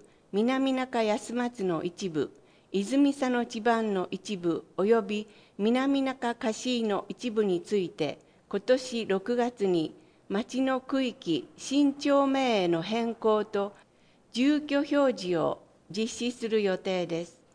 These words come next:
新町名については、岡本一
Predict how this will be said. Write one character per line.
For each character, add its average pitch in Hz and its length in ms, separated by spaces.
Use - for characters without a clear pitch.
新 294 360
町 285 260
名 269 280
に 190 180
つ 214 180
い 202 120
て 160 180
は、 139 240
岡 254 260
本 269 320
一 233 140